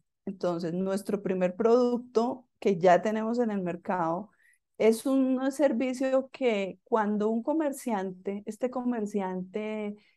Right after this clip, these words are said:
que quiere formalizar su operación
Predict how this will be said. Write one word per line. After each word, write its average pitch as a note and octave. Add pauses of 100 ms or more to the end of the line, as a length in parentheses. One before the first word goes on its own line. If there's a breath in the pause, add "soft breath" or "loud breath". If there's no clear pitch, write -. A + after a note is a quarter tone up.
(240 soft breath)
que G#3
quiere G#3
formalizar G3+
su G3
operación F#3